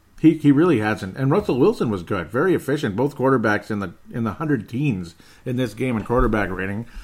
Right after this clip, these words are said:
No turnovers of any kind. Only three sacks each, very solid. Chris Carson, again, the young super rookie there, running back, very good game. Very solid performance, a hundred nineteen yards and a touchdown.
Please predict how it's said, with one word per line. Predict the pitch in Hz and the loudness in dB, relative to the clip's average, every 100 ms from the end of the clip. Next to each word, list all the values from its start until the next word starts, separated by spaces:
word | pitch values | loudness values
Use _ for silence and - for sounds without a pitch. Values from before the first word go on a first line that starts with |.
| - | -6
No | 131 151 | 2 4
turnovers | 170 147 135 127 120 107 | 4 4 4 4 2 0
of | 120 110 | -2 -2
any | 147 139 | -2 -2
kind. | 117 101 92 113 _ _ _ _ _ - - | -4 -4 -4 -8 _ _ _ _ _ -14 -2
Only | 139 131 | 2 2
three | 135 143 | 4 4
sacks | 143 135 107 - | 4 2 -2 -2
each, | 135 120 | -4 -2
very | 107 131 147 | 0 2 0
solid. | - 107 101 104 | 0 -2 -2 -2
Chris | - 135 | 0 -2
Carson, | - 123 120 113 110 | 0 0 0 0 -2
again, | 101 113 | 0 2
the | 107 | 2
young | 107 113 107 - - - - _ | 2 2 -2 -4 -20 -20 -20 _
super | - 127 117 113 | 2 4 6 6
rookie | 113 110 110 | 6 6 4
there, | 104 107 113 - - - | 4 4 2 -2 -20 -12
running | - 120 123 | -4 -2 0
back, | 104 110 120 | 0 -2 -2
very | 107 117 117 | 0 2 4
good | 110 95 | 2 0
game. | 110 110 123 - _ _ - _ - - | 0 0 -2 -8 _ _ -20 _ -20 -12
Very | 135 127 117 | -2 2 2
solid | 110 123 117 101 | 2 -2 -2 -2
performance, | 104 - 123 117 110 | -4 -2 0 0 -2
a | 107 | 0
hundred | 113 107 | 0 2
nineteen | 107 110 - 101 | 0 -2 -2 -4
yards | 101 110 110 101 | -2 0 0 -2
and | 92 | -6
a | |
touchdown. | - 120 113 - 117 113 110 110 | -6 -6 -6 -6 -4 -2 -2 -4